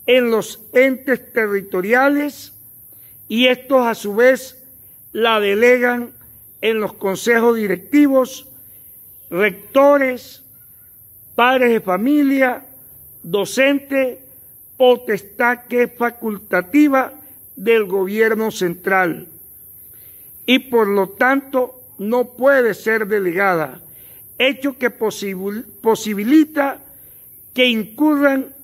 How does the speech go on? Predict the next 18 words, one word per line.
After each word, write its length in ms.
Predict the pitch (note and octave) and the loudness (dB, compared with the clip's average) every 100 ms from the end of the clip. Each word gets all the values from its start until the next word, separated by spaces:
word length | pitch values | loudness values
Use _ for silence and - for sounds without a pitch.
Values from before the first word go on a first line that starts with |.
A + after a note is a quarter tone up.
| - | -6
en 260 | G#3+ A3 - | -2 -2 0
faltas 460 | A#3+ B3 B3+ B3 - | -2 0 -2 -4 -4
civiles, 640 | G#3 C4 C#4+ C4 B3 - - - - - - - | -2 2 2 2 -2 -6 -20 -20 -20 -20 -12 0
penales 760 | G#3+ A3 B3+ C4+ C4 B3+ - - - - - | 0 2 2 2 0 -2 -6 -20 -20 -20 -14
y 140 | - A#3 | -6 -4
disciplinarias. 1160 | G#3+ - G3+ - F#3+ G3+ G3 F3 D3+ C3+ - - - - - - - - - | -4 -8 -12 -8 -4 0 0 0 -4 -6 -16 -20 -20 -20 -20 -20 -20 -8 -2
Tercero, 720 | A3 F#3 C4 C4+ A#3+ F3+ - - - _ - - _ - | -2 0 2 2 2 -2 -8 -20 -20 _ -20 -20 _ -8
los 280 | G#3+ C4 A3+ | -2 0 0
maestros 880 | A3 A3+ C4+ D#4 - D4+ D4+ - - - - - | 0 0 2 0 -4 -8 -8 -10 -20 -20 -20 -12
y 160 | - A#3+ | -6 -6
sus 240 | - A#3 | -6 -6
familias 840 | G#3 G#3+ A#3+ C#4+ C4+ C4+ B3+ - - - - - | -2 0 2 4 4 2 0 -4 -20 -20 -20 -20
se 200 | - - | -8 -4
encuentran 760 | A#3 G#3 - C4 B3+ C4+ B3+ A#3 | -4 -4 -2 0 0 0 0 0
en 160 | G#3+ A3 | -2 -4
una 340 | B3 B3+ B3+ | -2 0 0
desprotección 1160 | A#3 - - - G#3 G3 F3+ E3+ - A#3 B3 B3+ | 0 -4 -8 -4 -2 -2 -6 -8 -6 -2 0 0
absoluta 920 | A#3+ - - G3 A#3+ C#4+ - C4 - | -2 -4 -4 -2 0 -2 -2 -2 -4